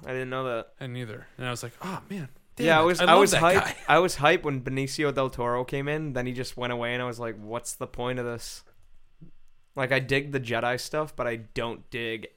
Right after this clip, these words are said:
Speaker 1: anything else about this movie.
Speaker 2: I
Speaker 1: Like, I thought it was t-, there was just too much going on with too many characters, and with Rey's parents, it was just like, "Okay, we found nothing out," when,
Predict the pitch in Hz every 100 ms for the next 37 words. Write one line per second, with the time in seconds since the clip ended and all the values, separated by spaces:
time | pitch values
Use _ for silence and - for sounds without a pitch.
0 | _ _ _ _ 113 117 113 113 120 107
1 | 107 - 101 98 - 104 98 78 120 -
2 | _ _ _ _ _ 120 135 151 143 139
3 | 135 160 151 135 - - - - - -
4 | - 135 143 - 135 131 - 139 131 -
5 | 123 120 120 113 110 - 123 120 - 117
6 | 113 120 120 113 - - 117 117 110 107
7 | 107 - - - - - _ 123 117 120
8 | 120 120 - 113 113 117 113 113 110 -
9 | - 107 107 - 117 113 113 110 110 113
10 | - - - 107 107 107 107 - 113 110
11 | 120 135 - 120 110 107 101 85